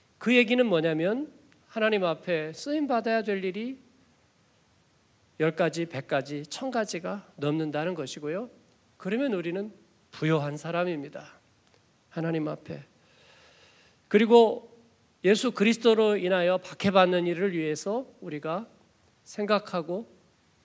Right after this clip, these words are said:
또 구좌를 가지고 있다는 것은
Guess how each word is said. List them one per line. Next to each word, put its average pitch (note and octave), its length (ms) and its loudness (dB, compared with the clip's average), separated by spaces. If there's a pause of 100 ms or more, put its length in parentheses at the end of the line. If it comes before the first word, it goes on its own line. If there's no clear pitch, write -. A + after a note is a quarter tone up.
(140)
또 F3 280 -2 (380)
구좌를 D3+ 440 0
가지고 C#3+ 320 -6
있다는 D3 340 -4
것은 F#3 400 -10